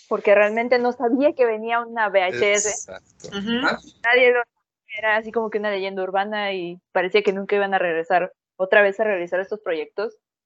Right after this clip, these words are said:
Speaker 1: Y cuando sale, yo me quedé así de, hey, me llegó la nostalgia porque pues una vez que ves V H S uno dices,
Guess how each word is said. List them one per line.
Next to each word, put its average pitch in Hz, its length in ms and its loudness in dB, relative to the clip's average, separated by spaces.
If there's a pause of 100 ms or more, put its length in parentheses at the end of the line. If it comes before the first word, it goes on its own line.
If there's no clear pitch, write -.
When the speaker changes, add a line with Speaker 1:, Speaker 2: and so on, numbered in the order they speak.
(720)
Speaker 1:
Y 233 120 -2
cuando 233 440 6
sale, 254 680 2 (580)
yo 226 80 -2
me 247 100 0
quedé 247 140 4
así 247 160 2
de, 254 320 2 (380)
hey, 277 400 0 (560)
me 247 180 0
llegó 254 180 4
la 349 120 8
nostalgia 277 560 0
porque 214 260 -10
pues 196 180 -14
una 269 220 -2
vez 269 160 -2
que 285 120 0
ves 269 240 2
V 240 80 2
H 247 220 0
S 247 160 2
uno 262 260 -2
dices, 226 260 0